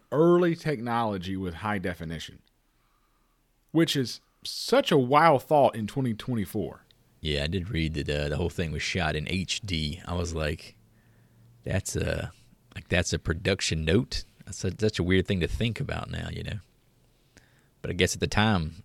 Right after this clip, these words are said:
Speaker 2: that was, it wasn't necessarily common.
Speaker 1: The cinematographer came to, uh,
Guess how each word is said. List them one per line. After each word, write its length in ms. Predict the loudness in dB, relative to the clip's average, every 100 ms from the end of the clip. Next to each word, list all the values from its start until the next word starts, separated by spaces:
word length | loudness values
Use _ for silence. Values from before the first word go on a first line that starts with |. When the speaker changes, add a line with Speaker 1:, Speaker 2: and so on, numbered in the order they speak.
| -8
Speaker 2:
that 120 | -6
was, 240 | -6 -8 -2
it 40 |
wasn't 240 | 0 0 0
necessarily 460 | -2 0 -2 -2
common. 360 | -2 -6 -6 -10 _ _ _ _ _ _ _ _ _ _
Speaker 1:
The 220 | -6 -4 -6 _ _
cinematographer 640 | -2 0 2 2 2 -2 -4
came 280 | -4 -4 -4
to, 280 | -4
uh, 40 | -4